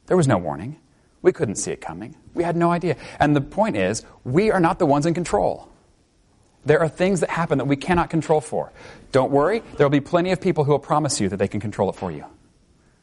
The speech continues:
That they're trying to find the answers.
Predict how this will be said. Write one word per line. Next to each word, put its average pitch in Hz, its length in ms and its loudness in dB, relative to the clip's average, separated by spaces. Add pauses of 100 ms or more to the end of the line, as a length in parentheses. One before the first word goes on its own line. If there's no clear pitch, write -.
(500)
That 117 120 -4
they're 127 100 4
trying 143 300 2
to 131 60 4
find 139 340 2
the 135 160 4
answers. 127 520 -2